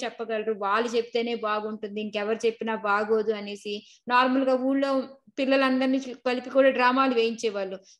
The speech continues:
వేయించినా కూడా అబ్బే ఇది ఏంటంటే just ఏంటంటే చిన్న పిట్టిలాగా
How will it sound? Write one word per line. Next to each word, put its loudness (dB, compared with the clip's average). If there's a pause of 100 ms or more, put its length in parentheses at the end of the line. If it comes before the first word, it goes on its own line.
వేయించినా 4
కూడా 0
అబ్బే 0
ఇది -2
ఏంటంటే 0
just -2
ఏంటంటే -2 (120)
చిన్న 2
పిట్టిలాగా -2